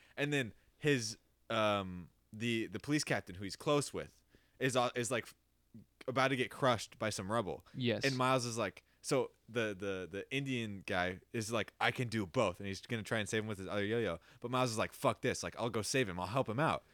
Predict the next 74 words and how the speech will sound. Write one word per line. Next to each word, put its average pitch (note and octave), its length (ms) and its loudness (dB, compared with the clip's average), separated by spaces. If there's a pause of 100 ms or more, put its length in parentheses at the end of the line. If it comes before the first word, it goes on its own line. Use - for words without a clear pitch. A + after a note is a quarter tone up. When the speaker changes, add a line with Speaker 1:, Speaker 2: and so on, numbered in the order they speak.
(160)
Speaker 1:
And C3 140 -4
then B2 140 -2
Gwen's C#3+ 240 0
like, G#2+ 140 0 (100)
"Dude, F#2+ 320 -2
you G#2+ 100 -4
can't. - 340 0
Speaker 2:
You - 80 -6
can't C3+ 120 12
Speaker 1:
It's B2+ 100 12
too D3 140 8
Speaker 2:
do C#3+ 100 12 (120)
Speaker 1:
dangerous." A#2+ 160 8
Speaker 2:
it. - 20 4
It's B2 100 0
too D#3 240 4
dangerous. C#3+ 460 6
Speaker 1:
And, C3 100 4
Speaker 2:
And C#3 80 10
he's D3 120 10
Speaker 1:
and - 20 10
we D3+ 80 12
Speaker 2:
like, C3 80 8
Speaker 1:
hear, C3 100 2
Speaker 2:
"Nah, C3 500 10
I C#3+ 100 10
Speaker 1:
yeah. D3 40 12
Speaker 2:
ain't C3+ 100 10
about B2+ 200 12
that." A2+ 240 4 (240)
Speaker 1:
And D3+ 160 2
we D3 80 2
hear E3 160 2
her D#3 180 2
watch A#2+ 280 6
say, G#2+ 420 2
"Core B2+ 340 4
event G#2 300 -2
happening." F#2 480 -4 (200)
And A#2 120 -2
it's B2+ 80 2
Speaker 2:
Yes. A#2 220 6
Speaker 1:
like, F#2 40 -2
What A2 120 -2
the G#2+ 60 -6
fuck G#2 220 -4
Speaker 2:
And C#3 140 4
we're C#3+ 60 6
Speaker 1:
does C#3 40 8
Speaker 2:
like, C#3 140 6
Speaker 1:
that, B2+ 60 2
Speaker 2:
"Ah, D3+ 200 10
what B2+ 140 6
Speaker 1:
we F3+ 60 10
Speaker 2:
is - 40 4
Speaker 1:
don't B2+ 60 4
know - 80 6
Speaker 2:
that?" - 20 4
Speaker 1:
what - 60 -2
that F#2 120 2
Speaker 2:
Like, A#2 100 2
Speaker 1:
means. F2+ 100 -4
Speaker 2:
core C3+ 180 8
event, A#2+ 220 4
maybe A#2 220 0
it's A2 120 -6
exploding. G#2+ 400 -10
Speaker 1:
Yeah, C3+ 240 4
so - 160 -2
Miles, C#3 340 4
like, C3 120 2
swings C#3 420 -4
through, B2+ 300 0
like, G#2+ 220 0